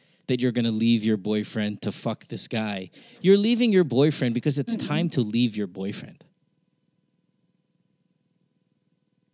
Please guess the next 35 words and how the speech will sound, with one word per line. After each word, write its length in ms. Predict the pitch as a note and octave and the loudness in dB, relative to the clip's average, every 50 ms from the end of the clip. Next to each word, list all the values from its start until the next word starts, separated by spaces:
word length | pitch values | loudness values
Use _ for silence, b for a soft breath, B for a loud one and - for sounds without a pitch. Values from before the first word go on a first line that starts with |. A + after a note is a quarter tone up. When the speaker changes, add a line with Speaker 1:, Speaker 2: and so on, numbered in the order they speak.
| _ _ _ - | _ _ _ -2
Speaker 1:
It, 60 | A#3 | -2
it, 340 | A3+ A#3 A#3+ A3 G3 F3 - - | 0 0 2 2 0 0 2 4
it 100 | G3 F#3+ | 4 4
is. 240 | G#3+ G3 D3+ C3 - | 4 2 0 -2 -2
It's 180 | - C#3+ - - | -4 -4 -4 -2
just 380 | - - D3+ G3 G3 G3 - | 4 6 6 6 6 4 0
time 400 | - - C#3 E3 G3 F3+ B2 G#2 | -6 -6 -4 -4 -2 -2 -2 -4
already. 380 | F#2+ G#2 F#2 F#2+ F#2 F2+ F#2 - | -6 -8 -8 -8 -10 -10 -10 -4
Whether 420 | A#2+ C3 F3+ G#3+ G3+ A3 G#3 F#3 | 0 2 2 4 6 6 6 6
this, 360 | C#3+ C#3 F3+ F#3 - - - - B B B B B | 6 4 4 2 2 0 -4 -8 B B B B B
whether 280 | B E3 F#3 G3+ A3+ G#3+ | B 2 2 4 4 2
this 260 | F#3 G3 F#3 C#3+ D3+ | 4 4 2 2 4
European 520 | D#3+ F3 F#3+ G3 F#3 - F3+ F#3+ F#3 F3+ D#3 | 4 4 6 4 4 2 0 0 0 0 -2
guy 280 | D3 D#3 D#3+ E3+ D#3+ D3 | -2 -2 -2 -2 -4 -6
c-, 120 | - C#3+ - | -10 -16 -8
comes, 260 | - F3+ E3+ E3 - - - - - | -4 -2 -2 -2 -4 -8 -14 -8 -2
comes 220 | - E3 E3 D3 | -2 -2 0 0
into 200 | D#3+ D#3+ - E3 | -2 -2 -2 -2
the 160 | C#3+ B2+ C3 A2+ | -2 -2 -2 -4
picture, 440 | - D3+ D3+ - - - E3 E3 | -2 -4 -4 -2 -2 0 0 0
maybe 360 | D3+ E3+ G3 G3+ A3 G3+ F3 - B B B B B | 2 0 0 0 0 -2 -2 -4 B B B B B
even 240 | A3+ A#3+ B3+ D#4 D4+ | 0 0 2 2 2
if 80 | C#4 - | 2 2
he 80 | G#3 - | 0 0
cancels 460 | - - F3+ F3+ E3 - E3 C#3+ - | 0 -2 -2 0 0 0 0 0 0
his 160 | B2+ G#2+ - | 0 -2 -2
trip. 340 | - - G2+ - - _ - _ _ _ | -4 -6 -10 -12 -14 _ -20 _ _ _
Like, 140 | C#3+ C#3+ C3+ | -2 0 0
halimbawa, 320 | G3 F#3+ F#3+ F3+ F3+ E3+ D3 | 0 0 0 2 2 2 2
sasabihin 380 | C#3 B2 G#2+ B2 G#2+ A2 G#2+ G#2 | 0 -2 -2 -2 0 0 0 0
niya 60 | - | 0
sa'yo, 240 | A2 G#2 G2 F#2+ - | 0 0 0 -2 -2
"Oh, 220 | - B2+ A2 G2+ - b b b b b b b b | 0 0 0 0 -2 b b b b b b b b
uh, 220 | - - A#2+ A2 G#2 | -10 -6 -6 -6 -6
Jamie, 420 | G2 A#2+ A#2 A2+ A2 G#2 F#2+ | -4 -4 -4 -4 -6 -8 -10